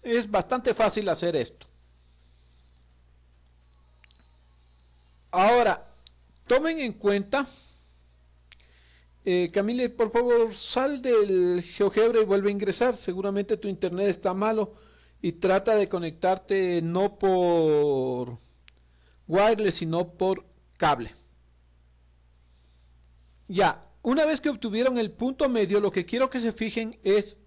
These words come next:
y una vez que hayan construido el triángulo, que todos los lados del triángulo medial, del triángulo pequeño, son paralelos a los lados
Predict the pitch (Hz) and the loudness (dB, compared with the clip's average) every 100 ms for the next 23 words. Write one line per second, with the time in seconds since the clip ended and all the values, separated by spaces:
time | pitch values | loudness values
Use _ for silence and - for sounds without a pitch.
0 | _ _ - 190 208 214 208 214 208 202 | _ _ -6 -2 2 0 0 -2 -2 -6
1 | 180 170 185 214 214 208 180 160 196 220 | -6 -2 0 -2 0 -2 0 -2 -4 -6
2 | - _ _ _ _ _ - 196 196 - | -12 _ _ _ _ _ -2 -2 -2 0
3 | 320 359 349 240 220 226 262 240 214 196 | 2 2 2 2 2 2 4 2 2 -2
4 | 160 220 262 294 294 285 262 - - _ | -2 -2 -2 -2 -4 0 0 -2 -16 _
5 | _ _ _ _ _ _ - 196 254 262 | _ _ _ _ _ _ -8 -4 -2 2
6 | 233 175 147 127 190 214 226 220 254 339 | 2 2 -4 -2 -4 -2 -2 -2 -2 -2
7 | 247 240 277 _ - - 233 247 - 247 | -4 -4 -8 _ -16 -2 -2 0 0 2
8 | 214 190 226 254 240 - - 180 175 175 | 4 4 4 4 0 -2 -4 0 0 -2
9 | 170 190 214 226 220 - | -2 2 2 2 0 -4